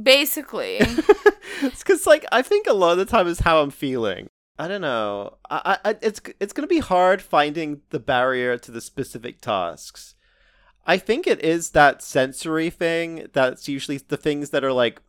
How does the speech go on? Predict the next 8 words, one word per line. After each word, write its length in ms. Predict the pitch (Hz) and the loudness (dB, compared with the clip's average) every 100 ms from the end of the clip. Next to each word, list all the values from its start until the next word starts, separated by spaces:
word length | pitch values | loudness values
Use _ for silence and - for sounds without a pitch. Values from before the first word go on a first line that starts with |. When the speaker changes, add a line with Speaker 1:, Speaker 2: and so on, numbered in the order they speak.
| _ _ _ | _ _ _
Speaker 2:
wet 640 | - 110 107 117 131 - _ _ _ | -16 -8 0 4 4 0 _ _ _
or, 180 | 131 127 | -2 0
like, 460 | 120 110 107 - _ | 0 0 -2 -12 _
require, 720 | 135 131 143 139 139 135 139 | -8 -6 2 2 4 2 2
like, 400 | 131 120 110 - _ _ - | 2 0 -2 -10 _ _ -10
getting, 460 | 117 147 143 143 135 | 0 2 2 -2 -6
like, 500 | 127 127 117 - - | 0 0 0 -4 -8
um, 520 | 123 110 107 101 - | -2 -2 -4 -8 -18